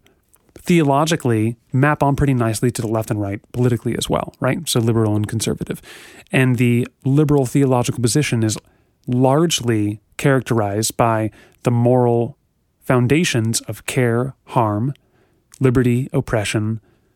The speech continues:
fairness, and cheating. Those are very highly emphasized values. And the conservative side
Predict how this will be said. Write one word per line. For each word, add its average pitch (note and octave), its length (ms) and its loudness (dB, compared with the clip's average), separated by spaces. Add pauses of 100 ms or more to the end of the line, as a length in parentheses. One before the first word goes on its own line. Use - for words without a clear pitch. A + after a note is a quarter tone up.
(120)
fairness, A2+ 640 0
and B2 120 0
cheating. D#3+ 420 0 (680)
Those A#2+ 140 2
are G#2+ 80 0
very C3+ 720 0 (440)
highly D3+ 440 0
emphasized A2+ 480 -2
values. A#2 480 -4 (540)
And A#2 80 -2
the A#2 60 2
conservative D#3 520 2
side G2+ 420 -4